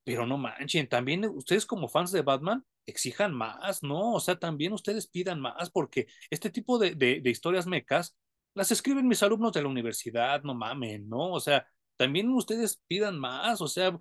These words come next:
digo, ahora ya, ya entiendo por qué andan con, con esos güeyes tan feos o con viejas tan feas, porque, pues, eso es lo que ustedes se merecen, porque es lo que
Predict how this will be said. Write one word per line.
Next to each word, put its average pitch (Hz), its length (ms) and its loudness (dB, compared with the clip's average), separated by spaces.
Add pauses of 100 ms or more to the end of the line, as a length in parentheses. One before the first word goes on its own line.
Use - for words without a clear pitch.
(220)
digo, 185 200 6
ahora 208 180 8
ya, 202 280 4
ya 175 140 2
entiendo 202 320 0
por 123 140 0
qué 165 100 0
andan 190 180 2
con, 123 300 -2
con 131 180 0
esos 156 220 -4
güeyes 175 240 0
tan 120 180 0
feos 147 380 2
o 123 60 -8
con 120 140 -4
viejas 151 240 0
tan 117 160 -2
feas, 170 240 2
porque, 117 320 -2 (360)
pues, 123 180 -2
eso 190 140 6
es 214 60 4
lo 170 120 6
que 156 60 -4
ustedes 190 280 4
se 143 100 -2
merecen, 160 360 0
porque 135 200 2
es 175 60 4
lo 165 100 2
que 123 120 0